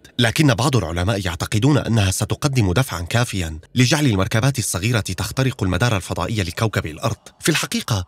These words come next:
العلماء يتنبؤون بأن آلاف المركبات الفضائية ستطلق في السنوات العشر القادمة لغرض جمع البيانات، حيث في يومنا الحالي لا يمكننا سوى أن نحلم بهذا. وهذا هو معنى الصواريخ العلمية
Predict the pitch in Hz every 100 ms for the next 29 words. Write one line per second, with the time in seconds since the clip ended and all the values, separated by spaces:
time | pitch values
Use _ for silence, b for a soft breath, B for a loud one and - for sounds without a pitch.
0 | _ - 127 127 123 175 110 92 98 85
1 | 113 143 123 110 110 98 98 139 190 -
2 | 87 - 90 113 - 90 - 135 117 139
3 | 104 85 _ - 160 226 - - - -
4 | - 98 131 135 82 92 - 98 - 135
5 | 131 101 85 87 123 107 101 101 98 87
6 | 90 101 110 95 - - _ _ - 135
7 | 139 147 139 190 202 101 87 - 92 107
8 | 120 92 90 98 98 139 156 92 - 95
9 | 87 92 107 104 87 82 87 117 120 78
10 | - 120 139 165 107 82 95 82 - 113
11 | 113 92 - 90 87 113 123 90 71 98
12 | 120